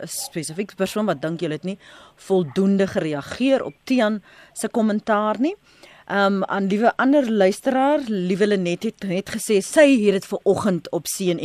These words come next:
N se webblad gesien. Sy het nie gesê dit is net ver oggend gepubliseer nie. Uh, nog 'n een sê ons word deur die A N C geposisioneer.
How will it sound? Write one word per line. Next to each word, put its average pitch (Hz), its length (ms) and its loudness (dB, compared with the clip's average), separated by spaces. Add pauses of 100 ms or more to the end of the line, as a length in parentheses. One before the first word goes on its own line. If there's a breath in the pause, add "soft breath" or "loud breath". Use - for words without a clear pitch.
N 156 40 -4
se 151 360 -4
webblad 151 420 -2
gesien. 196 360 -4 (220 loud breath)
Sy - 140 -6
het 175 120 -6
nie 247 80 2
gesê 233 280 -2
dit 190 240 -2
is - 160 -2
net 180 200 4
ver - 140 -8
oggend 170 340 -4
gepubliseer 165 840 -6
nie. 254 160 -2 (580 loud breath)
Uh, 196 180 -2
nog 202 280 0
'n - 80 -2
een 240 280 2
sê 247 300 0
ons 247 480 0
word 190 360 2
deur 185 180 2
die 185 180 -2
A 202 140 -2
N 208 120 -2
C 208 280 0
geposisioneer. 170 1160 -4